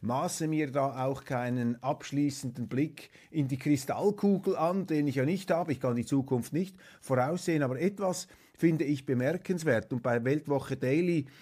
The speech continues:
sagen wir ja auch, die Welt ist interessant, die Welt ist faszinierend.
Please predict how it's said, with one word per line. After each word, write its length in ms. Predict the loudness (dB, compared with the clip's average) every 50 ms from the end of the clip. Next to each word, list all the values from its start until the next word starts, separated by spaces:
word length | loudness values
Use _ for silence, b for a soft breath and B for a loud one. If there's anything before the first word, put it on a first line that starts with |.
| B B B B _
sagen 380 | -8 -2 0 0 0 0 0 0
wir 120 | 2 2
ja 240 | 2 2 0 0 0
auch, 180 | -2 -2 -2 -4
die 200 | -2 0 2 2
Welt 320 | 2 2 2 0 -2 -2
ist 320 | -2 -2 -2 -2 -4 -8 -4 0
interessant, 840 | 0 0 0 0 -2 -2 -2 0 0 -2 -4 -4 -4 -4 -4 -2 0
die 120 | 2 2
Welt 280 | 2 2 0 0 0 0
ist 380 | 0 0 0 -4 -12 -16 -20 B B B B B B
faszinierend. 1000 | -4 -2 -2 -2 -2 -4 -6 -2 0 2 2 4 4 4 4 4 2 0 -2 -4